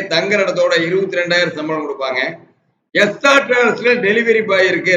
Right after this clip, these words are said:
ராக்கியாபாளையம் தங்குற இடம் இருக்கு. ராதிகா ஹோம்ல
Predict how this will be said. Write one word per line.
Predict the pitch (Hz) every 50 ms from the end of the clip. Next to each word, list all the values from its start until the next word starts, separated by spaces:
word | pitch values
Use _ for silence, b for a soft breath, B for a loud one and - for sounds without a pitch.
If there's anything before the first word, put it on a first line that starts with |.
| 165 165
ராக்கியாபாளையம் | 170 165 - 190 180 165 165 160 156 151 147 151 156 170 165 - - -
தங்குற | 147 170 180 180 180 175
இடம் | 170 165 160
இருக்கு. | 151 135 135 143 147 147 - - - _ _ _ _ _ _ _ _ - 170
ராதிகா | 214 240 262 - 269 262 262 269 262 220 202
ஹோம்ல | 220 220 214 226 247